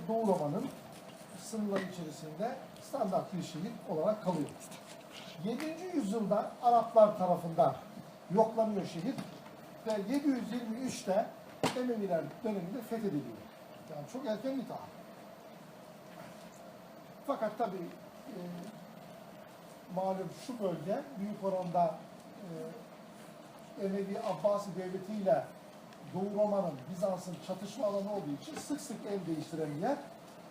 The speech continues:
Abbasiler bu el değiştirme esnasında şehri tahrip ediyorlar. E,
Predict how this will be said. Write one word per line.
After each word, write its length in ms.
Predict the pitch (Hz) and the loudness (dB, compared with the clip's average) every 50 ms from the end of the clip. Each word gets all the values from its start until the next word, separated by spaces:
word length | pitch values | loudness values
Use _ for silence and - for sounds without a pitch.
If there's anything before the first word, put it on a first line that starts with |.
| - - | -10 -2
Abbasiler 680 | - 277 277 285 277 262 233 208 220 214 202 233 285 285 - - - - - - - - 190 | 0 0 2 4 6 6 6 6 6 2 2 2 2 0 -4 -8 -14 -14 -16 -16 -10 -6 -2
bu 200 | 269 277 262 247 - - | 0 0 0 0 0 -2
el 200 | 254 247 240 208 | -2 -2 -2 -4
değiştirme 480 | 220 214 202 - - - 214 208 208 196 180 - 233 | -4 -4 -4 -6 -6 -6 -4 -4 -2 -4 -4 -4 -6
esnasında 640 | 208 - - - 180 160 156 143 - 165 180 254 240 | -6 -6 -6 -4 -4 -4 -4 -4 -6 -6 -6 -6 -6
şehri 380 | - - 226 170 170 240 - - | -6 -6 -6 -6 -4 -6 -4 0
tahrip 280 | 190 202 202 208 196 | 2 2 4 4 4
ediyorlar. 360 | 180 147 143 135 131 131 - - - - - - - - - - - - - - - - - - - - - - - - - - - - - - - | 2 2 2 2 4 2 2 2 0 -6 -12 -14 -16 -16 -16 -16 -16 -16 -16 -16 -16 -16 -16 -16 -16 -16 -16 -16 -16 -16 -16 -16 -16 -16 -12 -8 -4
E, 160 | 180 180 180 | -2 -2 -2